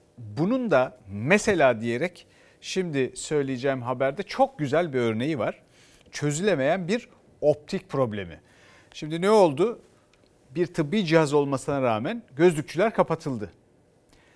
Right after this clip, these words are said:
Fakat sonra anlaşıldı ki bir sıkıntı var burada. Açılması lazım. İçişleri Bakanlığı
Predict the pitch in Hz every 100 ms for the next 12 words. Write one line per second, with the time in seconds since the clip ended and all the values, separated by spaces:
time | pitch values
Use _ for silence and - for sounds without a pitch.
0 | _ _ - 156 254 254 - - - -
1 | 185 190 190 180 190 - 196 233 - 226
2 | 190 - - 175 175 147 120 107 104 165
3 | 247 _ _ _ _ - 147 - 160 156
4 | 175 131 110 117 - - - 247 214 190
5 | - 185 196 247 240